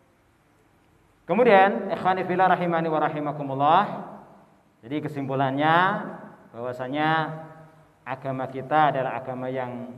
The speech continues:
sempurna, ya. Baik secara syariat maupun secara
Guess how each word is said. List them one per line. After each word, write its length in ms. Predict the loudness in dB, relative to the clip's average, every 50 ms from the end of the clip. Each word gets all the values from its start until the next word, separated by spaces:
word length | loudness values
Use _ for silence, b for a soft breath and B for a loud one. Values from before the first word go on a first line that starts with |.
| -18 -20 -20 -20 -20 -18
sempurna, 800 | -16 -14 -8 -8 -6 -4 0 2 4 6 6 6 6 4 2 -2 -6 -8 -10 -12 -16 -18 -20 -20 -20 -20 _ _ _ _ -8
ya. 500 | -4 -2 -2 -2 -4 -6 -10 -12 -16 -18 -20 -20 -20 -20 -20 -20 _ _ _ _ _ _ _ _ _ _ -4
Baik 240 | -2 -2 -2 -2 -4
secara 320 | -4 -4 0 2 2 2
syariat 400 | 2 0 -2 0 0 0 0 0
maupun 720 | -4 -6 -4 0 2 2 2 2 -2 -6 -8 -10 -12 -14 -16 -20 -20 -20 -20 _ _ _ _ _ _ _ _ _ _ _ _ _ _ _ _ _ _ _ _ -8
secara 800 | -8 -6 -4 -2 -2 0 2 4 4 4 4 2 2 -2 -4